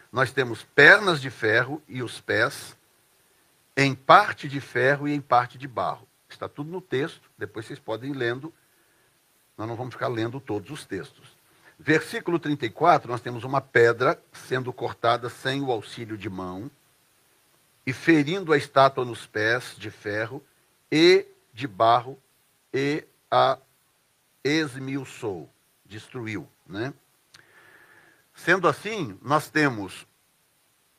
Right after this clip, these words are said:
a cabeça de ouro fino, que o próprio texto diz que é a Babilônia. Daniel, ao interpretar, diz que aquela cabeça de ouro fino é a Babilônia, é o rei e a Babilônia.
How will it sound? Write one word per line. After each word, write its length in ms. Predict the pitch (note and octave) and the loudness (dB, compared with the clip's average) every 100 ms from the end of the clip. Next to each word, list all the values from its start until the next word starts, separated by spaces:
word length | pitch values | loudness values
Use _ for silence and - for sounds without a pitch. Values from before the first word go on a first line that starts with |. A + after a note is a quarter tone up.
| _ - | _ 0
a 100 | C#3+ | 4
cabeça 580 | D#3 C3+ F3+ B3+ - | 4 6 4 4 2
de 180 | F#3 D#3 | -6 -2
ouro 360 | D3+ E3+ F3+ D3+ | 0 2 0 -4
fino, 640 | - D3 C#3+ C#3+ E3 - _ _ - | -6 -2 0 0 -4 -8 _ _ -8
que 120 | D#3 | -8
o 60 | |
próprio 680 | C#3+ - C#3+ C#3+ C#3 - F#3+ | -8 -2 4 4 4 -2 -12
texto 560 | - D3+ C#3+ C#3 - G3 | -2 2 2 0 -10 -14
diz 320 | C#3 C#3+ F#3 | -8 -8 -6
que 100 | - | -4
é 40 | |
a 40 | B2 | -2
Babilônia. 520 | A2 A2+ D3 B2 C3+ | -4 -6 -8 -6 -4
Daniel, 560 | A#2 C3+ B2 C#3 G3 D#3 | -4 -4 -2 0 2 0
ao 120 | C3+ | -2
interpretar, 760 | A2+ C3 - A2+ - A#2+ C#3+ C#3+ | -6 -6 -4 -6 -4 -4 -4 -8
diz 380 | B2 A#2+ A#2+ - - _ _ _ _ _ _ _ _ | -18 -18 -18 -20 -20 _ _ _ _ _ _ _ _
que 80 | - | -10
aquela 220 | B2+ B2 | -4 -4
cabeça 400 | B2+ B2 A#2 A#2 | -2 -2 -2 -8
de 140 | B2+ A#2 | -10 -8
ouro 180 | A2+ D3 | -8 -8
fino 460 | - B2 C3 - | -12 -10 -10 -10
é 280 | - A2 C#3+ - | -6 -4 -4 -6
a 80 | |
Babilônia, 540 | A2 G#2 C3+ A2+ A#2+ A2+ | -6 -6 -8 -8 -8 -8
é 80 | A2 | -8
o 80 | G#2 | -6
rei 320 | A#2 C#3 D3 | -6 -6 -6
e 120 | E3+ | 0
a 60 | F#3+ | 0
Babilônia. 580 | A2 G#2+ F#2+ G2 G#2 | 0 -8 -8 -12 -12